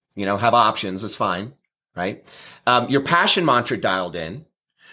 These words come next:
You have your purpose statement on it. And if you have this all on a document, if I'm you,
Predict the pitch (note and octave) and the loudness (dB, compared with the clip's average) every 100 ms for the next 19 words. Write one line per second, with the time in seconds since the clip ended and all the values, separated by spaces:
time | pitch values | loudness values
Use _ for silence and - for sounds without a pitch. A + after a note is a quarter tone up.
0 | - _ _ _ _ _ - D3+ D3+ C#3+ | -20 _ _ _ _ _ -2 0 4 4
1 | C#3+ C3+ C3 B2 A#2 A2 G#2 - _ _ | 4 2 2 4 4 4 0 -8 _ _
2 | _ _ - E3+ A3+ F#3+ - - A#2+ G#2 | _ _ 0 2 4 2 0 0 -2 -2
3 | G#2+ G2+ G#2 G#2+ C#3+ D3+ C4+ G#4 F#4+ F#3 | -2 -2 -2 0 -2 0 2 2 2 0
4 | - - C3+ F#3 F#3 D#3 - A#2+ G#2 A#2+ | -2 0 2 2 2 0 -2 0 0 0
5 | D#3+ F#3 A3+ - _ _ _ _ _ _ | -4 -4 -6 -10 _ _ _ _ _ _
6 | _ _ _ _ _ _ _ _ _ _ | _ _ _ _ _ _ _ _ _ _
7 | _ _ _ _ _ _ - B2+ D#3+ F#3 | _ _ _ _ _ _ -2 2 4 4
8 | D3 E3+ G#3+ C#4 | 4 2 0 -4